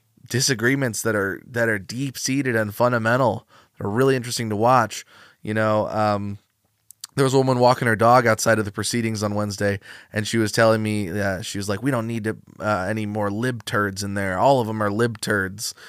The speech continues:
And, uh, that was her view of the board, uh, uniformly being a perspective that she doesn't agree with. But that, that isn't, I mean, okay, all of 'em, I think, would purport to be a more liberal than they are conservative, but there is a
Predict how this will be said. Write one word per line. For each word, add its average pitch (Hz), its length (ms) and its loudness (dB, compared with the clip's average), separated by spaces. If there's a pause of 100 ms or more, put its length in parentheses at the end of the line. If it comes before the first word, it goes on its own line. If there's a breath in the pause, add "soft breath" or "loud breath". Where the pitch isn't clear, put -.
(240 loud breath)
And, 107 360 0
uh, 104 320 4 (280 soft breath)
that 113 100 2
was 123 140 4
her 135 100 4
view 131 280 4
of 110 200 2
the 110 400 6
board, 123 400 4 (600 soft breath)
uh, - 40 -2
uniformly 127 640 2
being 117 340 0
a 107 500 4
perspective 117 480 0
that 104 100 -2
she 120 100 -4
doesn't 107 240 0
agree 117 220 0
with. 120 180 2 (400 loud breath)
But 120 220 4 (560)
that, 127 300 4
that 143 280 4
isn't, 208 320 4 (160)
I 151 80 4
mean, 151 140 2
okay, 131 320 4 (760 soft breath)
all 160 320 8
of 185 80 2
'em, 170 100 2
I 156 100 8
think, 156 180 0
would 147 120 4
purport 147 420 4
to 139 60 -4
be 127 200 2
a 120 60 4
more 123 200 4
liberal 123 280 4
than 113 140 2
they 117 80 2
are 113 120 6
conservative, 113 640 0
but 110 220 0
there 135 200 4
is 107 160 2
a 107 280 -2